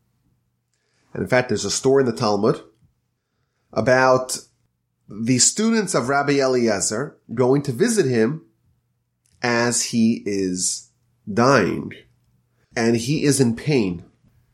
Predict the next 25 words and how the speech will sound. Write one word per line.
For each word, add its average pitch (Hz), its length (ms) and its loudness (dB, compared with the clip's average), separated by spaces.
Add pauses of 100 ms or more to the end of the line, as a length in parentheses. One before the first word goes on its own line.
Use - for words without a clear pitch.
(440)
And 120 140 2
he's 175 320 4
saying, 220 560 0
"Oh, 233 340 0
the 214 120 0
Almighty 202 540 0
is 151 180 -2
really 180 260 0
angry 165 300 0
at 139 100 -4
the 131 80 -6
world 90 420 -8 (360)
'cause 127 160 -8
he's 123 120 -2
punishing 131 400 2
me 101 80 -4
so 95 200 -2
ba-, 90 200 -4
so - 180 2
badly." 87 480 -4 (1080)
So - 160 -4
when 101 60 -2
the 95 80 -2
students 175 400 0
see 139 580 -2